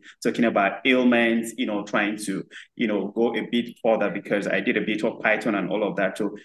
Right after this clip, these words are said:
also thinking of, uh, some kind of predictive analysis, um, to see, you know, how certain, uh, uh, what do you call it now? Um, uh, certain symptoms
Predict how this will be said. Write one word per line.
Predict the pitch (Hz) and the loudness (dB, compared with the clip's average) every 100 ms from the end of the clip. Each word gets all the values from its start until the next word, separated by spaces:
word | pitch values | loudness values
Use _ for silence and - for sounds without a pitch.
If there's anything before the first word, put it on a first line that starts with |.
| _ - | _ 0
also | 120 120 131 120 | 2 4 2 2
thinking | 120 113 120 113 | 2 2 2 0
of, | 101 98 | 0 0
uh, | 95 | 0
some | - 104 | 0 -2
kind | 117 107 | 0 0
of | 98 | 0
predictive | 113 - 120 - 113 | -4 -4 -6 -2 -2
analysis, | 101 98 101 104 - 110 107 - _ _ - | 0 0 -2 -4 -2 -2 -4 -10 _ _ -4
um, | 104 98 87 87 _ - | 0 0 -2 -6 _ -10
to | - | -6
see, | 110 - 127 120 117 - | -4 -2 0 0 0 0
you | 117 | 0
know, | 104 101 | 0 -2
how | - 110 107 107 - - _ _ | 0 0 2 0 -4 -12 _ _
certain, | - - 127 - 120 113 | -4 2 2 2 2 2
uh, | 104 104 98 95 87 - _ | 2 2 0 0 -4 -8 _
uh, | 101 98 90 | -2 0 0
what | 95 104 | 0 -2
do | 98 | -2
you | 101 | -6
call | - 113 117 | -2 -2 0
it | 101 - | -2 -4
now? | 92 87 85 - | -4 -2 -4 -2
Um, | 92 87 80 65 - _ _ _ _ _ _ - | -2 -2 -4 -10 -14 _ _ _ _ _ _ -2
uh, | 107 - | 0 0
certain | - - 127 - 127 131 | -2 2 2 6 4 4
symptoms | 127 - 127 120 120 107 110 - | 2 2 2 2 0 -2 -4 -10